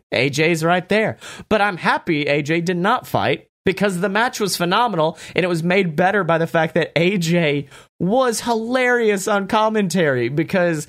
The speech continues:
it was a violent, brutal affair, and the whole time A J's on commentary considering the fact that these are his teammates. So he's just like, "Man, I just wanna roll up so nobody gets injured." And then there was a huge Tower of Doom spot and A J screaming, "How's the ring?"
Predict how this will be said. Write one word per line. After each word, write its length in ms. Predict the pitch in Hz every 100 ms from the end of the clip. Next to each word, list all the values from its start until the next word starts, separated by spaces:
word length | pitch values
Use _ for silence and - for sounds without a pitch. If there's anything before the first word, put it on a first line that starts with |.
| - - - - 202
it 160 | 277
was 200 | 202 185
a 160 | 160 147
violent, 760 | 107 113 143 147 135 117 - 143
brutal 640 | 123 147 160 156 143 120
affair, 380 | 113 160 143 123
and 180 | 113 127
the 80 | 120
whole 180 | 156
time 240 | 156 156 143
A 160 | 139
J's 260 | 143 147 131
on 140 | 127
commentary 600 | 123 147 151 135 135 120
considering 600 | 120 135 113 156 156 143
the 80 | 131
fact 240 | 131 120 127
that 100 | 123
these 200 | 131 127
are 100 | 117
his 140 | 117
teammates. 680 | - 160 156 123 113 113 - - - 208
So 160 | - 156
he's 140 | 151
just 140 | 156 170
like, 120 | 160
"Man, 200 | 185 214
I 100 | 294
just 180 | 262 220
wanna 200 | 202 170
roll 340 | 202 285 285
up 160 | 202 -
so 160 | 220
nobody 460 | 202 247 254 240 214
gets 300 | 190 226 -
injured." 580 | 254 349 - 226 170 - - -
And 180 | - 165
then 140 | 180 185
there 120 | 190
was 100 | 165
a 60 |
huge 340 | 143 185 165 -
Tower 420 | 160 180 180 175
of 220 | 165 143
Doom 280 | 156 160 180
spot 360 | 175 180 175 165
and 100 | 156
A 100 | 156
J 180 | 170
screaming, 420 | 156 - 185 185 170
"How's 480 | 143 311 370 302
the 140 | 269 285
ring?" 800 | 285 330 381 415 370 214 185